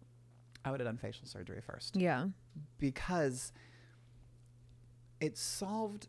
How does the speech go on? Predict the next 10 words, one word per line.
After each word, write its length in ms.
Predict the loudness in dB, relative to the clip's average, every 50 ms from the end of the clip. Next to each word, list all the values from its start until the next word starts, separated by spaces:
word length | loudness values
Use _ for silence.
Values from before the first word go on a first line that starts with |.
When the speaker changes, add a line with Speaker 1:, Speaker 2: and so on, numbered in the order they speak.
| -16 -8 -6
Speaker 1:
it, 100 | -6 -6 -4
it, 180 | -4 -4 -4 -6 -14 -20 -6 -4
it, 100 | -4 -4 -4 -10 -18 -20 -20 -20 -20 -20 -20 -8 -6
it 80 | -6 -4
helped 260 | -2 -2 -2 0 -2
the 60 | -2
dysphoria 720 | -2 0 -2 -2 -2 2 4 4 4 4 2 -2 -4 -8 -10 -16 -2 2
in 120 | 2 4
the 60 | 4 4
beginning. 460 | 2 -2 -2 -4 -6 -6 -6 -12